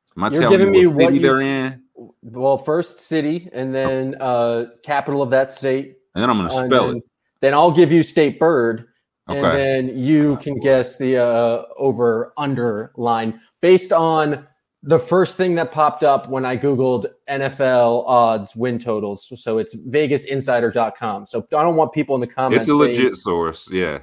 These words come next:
Speaker 1: it
Speaker 2: being
Speaker 1: uh, they,
Speaker 2: upset
Speaker 1: they
Speaker 2: with me.
Speaker 1: changed that from E D U, I see. Interesting.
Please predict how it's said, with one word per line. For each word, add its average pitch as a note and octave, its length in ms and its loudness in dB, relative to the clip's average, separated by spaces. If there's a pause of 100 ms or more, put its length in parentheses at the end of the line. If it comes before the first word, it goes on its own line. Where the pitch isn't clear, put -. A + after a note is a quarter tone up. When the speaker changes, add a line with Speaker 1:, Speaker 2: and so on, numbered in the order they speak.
Speaker 1:
it F#2 320 -8 (1300)
Speaker 2:
being B2+ 160 0
Speaker 1:
uh, B2 60 2
they, G2+ 140 0
Speaker 2:
upset C3 200 2
Speaker 1:
they A#2 80 2
Speaker 2:
with G2 60 0
me. F#2+ 60 -8
Speaker 1:
changed C#3 280 4
that C3 140 4
from A#2 180 -4
E B2+ 140 2
D B2+ 120 2
U, B2+ 360 0
I E2 40 -4
see. D2+ 320 -8
Interesting. A3+ 560 -8